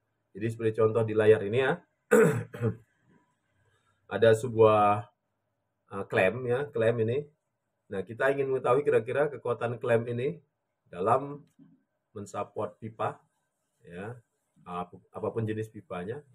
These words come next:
ini kira-kira berapa ya kekuatannya. Nah, jadi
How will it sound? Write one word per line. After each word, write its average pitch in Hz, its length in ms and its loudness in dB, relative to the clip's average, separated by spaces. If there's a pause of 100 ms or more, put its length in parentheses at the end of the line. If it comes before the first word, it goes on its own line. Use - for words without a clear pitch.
(100)
ini 135 360 -2 (520)
kira-kira 110 340 -4
berapa 143 340 -2
ya 104 280 -2 (400)
kekuatannya. 92 500 -10 (560)
Nah, 80 460 -14 (1040)
jadi 156 480 -2